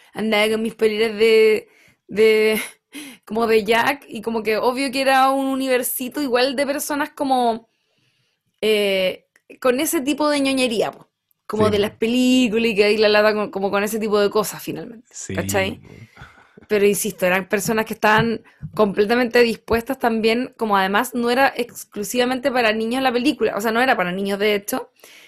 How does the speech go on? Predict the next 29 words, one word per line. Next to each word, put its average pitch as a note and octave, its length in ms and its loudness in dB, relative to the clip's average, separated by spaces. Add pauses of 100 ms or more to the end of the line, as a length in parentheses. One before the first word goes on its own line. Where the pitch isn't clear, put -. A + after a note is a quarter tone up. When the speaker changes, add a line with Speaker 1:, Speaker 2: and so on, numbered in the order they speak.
(140)
Speaker 1:
eran A#3+ 280 2
personas B3+ 500 -2
que, B3+ 440 2 (400)
eh, G#3+ 240 2
eventualmente B3+ 640 0
igual A#3+ 260 0
tuvieron C4 540 -2
poder B3 260 4
adquisitivo B3 680 -6
para A#3 260 0
poder A3+ 720 0 (340)
gastar B3+ 560 0
plata C4 400 2
en G#3 220 0
la G#3+ 100 -2
figura, A3+ 720 -2
porque F#3+ 180 -10
no F3 60 -8
sé F3 80 -10
si G3 60 0
he F#3+ 80 -4
cachado A#3 640 4
en A3+ 100 0
estas A3+ 240 -10
tiendas A#3 240 -4
donde A3+ 220 -4
venden A3 240 -4
figuritas G#3+ 520 -4
de, G#3+ 460 0